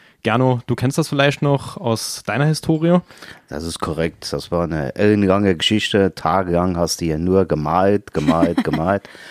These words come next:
Speaker 2: Und, äh, ja, ist toll, was es heute alles gibt.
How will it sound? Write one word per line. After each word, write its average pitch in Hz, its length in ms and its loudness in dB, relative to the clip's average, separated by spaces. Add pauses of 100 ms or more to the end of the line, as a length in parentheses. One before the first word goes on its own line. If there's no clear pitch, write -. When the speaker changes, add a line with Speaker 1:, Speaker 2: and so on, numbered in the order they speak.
(360)
Speaker 2:
Und, 85 340 2
äh, 80 280 -2 (160)
ja, 95 220 0 (840)
ist - 260 -10
toll, 113 260 4
was 104 140 4
es 95 80 -4
heute 95 220 4
alles 98 160 2
gibt. - 320 -4